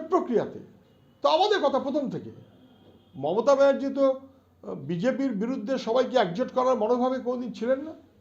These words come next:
বরং তিনি রাষ্ট্রপতি নির্বাচনে তো বিজেপির সঙ্গে থেকেছেন, উপরাষ্ট্রপতি নির্বাচনে তো বিজেপির সঙ্গে থেকেছেন। আরএসএস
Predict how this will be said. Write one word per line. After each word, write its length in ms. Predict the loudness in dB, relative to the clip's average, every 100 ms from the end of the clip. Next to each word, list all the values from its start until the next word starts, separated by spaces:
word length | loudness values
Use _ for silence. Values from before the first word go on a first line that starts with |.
| _ _ _ _ _ 4
বরং 260 | 4 6
তিনি 140 | 2 4
রাষ্ট্রপতি 480 | 2 2 -2 -2 0
নির্বাচনে 540 | -2 0 0 0 -4
তো 280 | -2 -4 -4 -14 _ _ _ _ -20 -20 _ _ _ _ -20 -20 -2
বিজেপির 380 | 6 8 8
সঙ্গে 260 | 4 0 -4
থেকেছেন, 360 | -8 -14 -20 -20 -12
উপরাষ্ট্রপতি 580 | 2 6 6 4 -2 -2
নির্বাচনে 520 | -2 0 0 0 -2
তো 180 | -4 -8 -12 _ _ -8
বিজেপির 360 | 2 4 4
সঙ্গে 260 | 0 -4 -6
থেকেছেন। 340 | -6 -10 -14 -20 -20 _ _ _ _ _ _ _ _ _ _ _ -20 _
আরএসএস 640 | 6 6 8 8 6 4